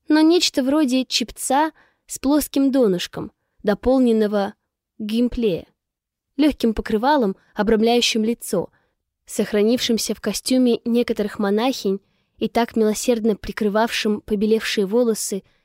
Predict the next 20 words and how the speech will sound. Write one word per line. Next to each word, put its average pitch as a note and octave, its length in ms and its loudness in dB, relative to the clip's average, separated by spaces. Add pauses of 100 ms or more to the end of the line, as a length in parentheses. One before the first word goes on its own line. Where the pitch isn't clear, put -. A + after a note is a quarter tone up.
(140)
и A#3 80 4
увядшую G#3+ 500 2
шею. F3+ 500 -6 (920)
И, A#3 80 2
наконец, B3 720 2 (400)
она, B3 420 2 (200)
похоже, A#3 440 2
за A3 140 0
время B3+ 260 2
своего A3 380 0
вынужденного G#3 680 0
уединения A3+ 800 2 (460)
накопила A#3 720 0
неисчерпаемые G#3+ 960 0
запасы G3 560 -6
энергии. G3 680 -2 (760)
Возможно, C4+ 500 4
она B3 140 2
сказала C#4 460 0
себе, G3 400 -2